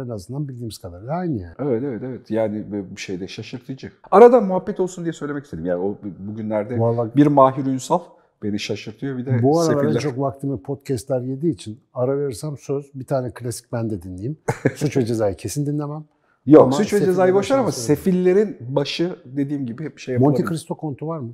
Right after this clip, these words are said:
Speaker 2: Monte Cristo kontu diye de bir şey var da şeyde, Storytel'de var mı?
Speaker 1: Storytel'de.
Speaker 2: Emin değilim, kontrol etmedim.
Speaker 1: Abi
Speaker 2: Ama
Speaker 1: dinlerim.
Speaker 2: mutlaka vardır yani, öyle
Speaker 1: Monte
Speaker 2: tahmin
Speaker 1: Cristo
Speaker 2: ediyorum.
Speaker 1: çok havalı gelir bana.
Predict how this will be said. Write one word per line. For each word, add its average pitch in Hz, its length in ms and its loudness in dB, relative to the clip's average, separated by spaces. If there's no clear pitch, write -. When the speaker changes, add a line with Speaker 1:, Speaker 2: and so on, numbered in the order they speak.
Speaker 2:
Monte 104 300 -6
Cristo 120 340 -8
kontu 117 520 -6
diye 117 200 -4
de 95 140 -8
bir 92 240 -10
şey 101 240 -8
var 208 180 -2
da 98 200 -6
şeyde, 104 300 -4
Storytel'de 139 500 0
var - 160 2
mı? 135 100 4
Speaker 1:
Storytel'de. 85 280 -6
Speaker 2:
Emin 107 200 0
değilim, 80 200 -4
kontrol 87 300 -12
etmedim. 110 280 0
Speaker 1:
Abi 165 80 10
Speaker 2:
Ama 151 160 10
Speaker 1:
dinlerim. 95 160 -2
Speaker 2:
mutlaka 202 440 4
vardır 92 280 6
yani, 85 220 -2
öyle 104 140 0
Speaker 1:
Monte 117 120 2
Speaker 2:
tahmin 123 180 0
Speaker 1:
Cristo 110 80 -8
Speaker 2:
ediyorum. 110 100 -14
Speaker 1:
çok - 180 -10
havalı 110 220 -6
gelir 92 240 -12
bana. 82 220 -18